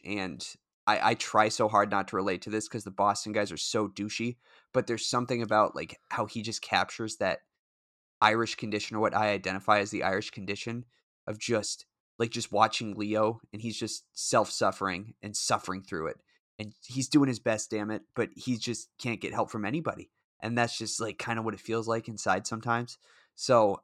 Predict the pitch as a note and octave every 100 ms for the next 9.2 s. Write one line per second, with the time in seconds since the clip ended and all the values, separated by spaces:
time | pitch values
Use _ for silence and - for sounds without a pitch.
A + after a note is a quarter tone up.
0 | _ G2+ - C3 A2+ - A2+ A2 G2+ -
1 | - B2 B2 A#2+ A2+ G2+ G2 - G#2+ G#2
2 | A2 B2+ - - G#2+ G#2 F#2+ - _ -
3 | A#2+ A#2 - G#2+ G2+ G#2 G2+ - A#2+ B2+
4 | A#2+ A#2 A2+ A2 A2 A2 - A#2 - _
5 | _ - G#2+ B2 D3+ B2 A2 G#2+ D2+ F#2
6 | G#2 F#2+ - - G2+ E2+ E2 - _ _
7 | _ _ _ _ _ A2+ A2+ G2 C2 -
8 | - _ _ A#2 A#2 A2 G#2+ A2 G#2 D#2+
9 | E2 D#2+